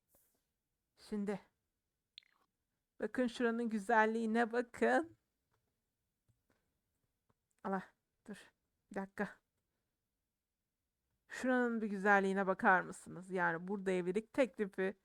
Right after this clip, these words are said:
almak kadar güzel bir şey yok. Şuna bakın. Harika. Şuranın güzelliğine bakar mısınız? Evet. Yakışıklı Daniel şu anda Mara'yı arıyor. Çok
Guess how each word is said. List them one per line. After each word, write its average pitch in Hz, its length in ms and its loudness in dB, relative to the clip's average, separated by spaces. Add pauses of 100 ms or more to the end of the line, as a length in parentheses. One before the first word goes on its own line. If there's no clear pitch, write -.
(580)
almak 208 460 0
kadar 185 300 6
güzel 202 380 6
bir 220 60 -4
şey 226 280 -2
yok. 240 440 -2 (1080)
Şuna 226 300 -8
bakın. 247 380 0 (1400)
Harika. 233 840 4 (880)
Şuranın 214 320 -2
güzelliğine 190 560 -2
bakar 196 320 2
mısınız? 190 380 -8 (1000)
Evet. 185 380 -2 (800)
Yakışıklı 190 580 -4
Daniel 185 460 -2
şu 202 280 -8
anda 180 460 0 (360)
Mara'yı 180 460 0
arıyor. 175 300 0
Çok 190 200 -12